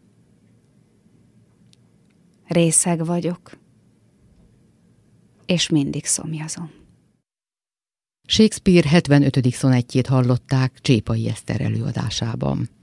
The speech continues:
Speaker 2: Most ugyancsak ő mondja el József Attila Eszmélet című versét.
Speaker 1: Földtől eloldja az eget a hajnal,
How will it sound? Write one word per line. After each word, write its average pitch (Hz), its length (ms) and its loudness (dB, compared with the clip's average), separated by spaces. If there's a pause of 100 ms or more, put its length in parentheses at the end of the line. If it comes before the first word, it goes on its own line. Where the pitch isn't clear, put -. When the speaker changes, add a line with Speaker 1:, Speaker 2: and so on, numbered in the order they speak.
(360)
Speaker 2:
Most 160 200 4
ugyancsak 156 460 4
ő 135 240 6
mondja 123 360 4
el 135 380 4
József 151 400 4
Attila 143 540 0 (120)
Eszmélet 113 600 -2
című 107 300 -4
versét. - 680 -8 (640)
Speaker 1:
Földtől 170 800 0 (500)
eloldja 156 500 0
az 147 160 -4
eget 156 320 -6
a 156 60 -6
hajnal, 151 640 -2